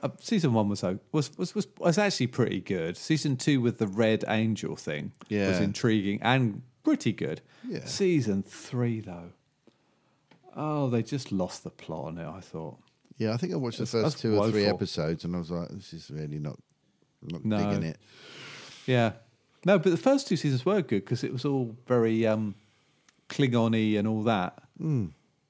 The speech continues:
Speaker 1: Um,
Speaker 2: And is it weird David Cronenberg's, like, a regular character in it?
Speaker 1: That's right, yeah.
Speaker 2: Basically just
Speaker 1: But
Speaker 2: being David Cronenberg.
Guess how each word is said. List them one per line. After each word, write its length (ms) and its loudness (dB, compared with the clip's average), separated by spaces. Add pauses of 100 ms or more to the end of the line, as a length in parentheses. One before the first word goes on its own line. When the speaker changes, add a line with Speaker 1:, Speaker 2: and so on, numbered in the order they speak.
(440)
Speaker 1:
Um, 400 -2
Speaker 2:
And 20 -4
is 160 -2
it 100 -2
weird 240 0
David 360 2
Cronenberg's, 720 0
like, 180 -10
a 60 -2
regular 500 -2
character 580 -8
in 100 -12
it? 200 -18 (540)
Speaker 1:
That's 340 -4
right, 240 -8
yeah. 120 -2
Speaker 2:
Basically 480 4
just 280 2
Speaker 1:
But 100 0
Speaker 2:
being 280 4
David 360 0
Cronenberg. 600 -2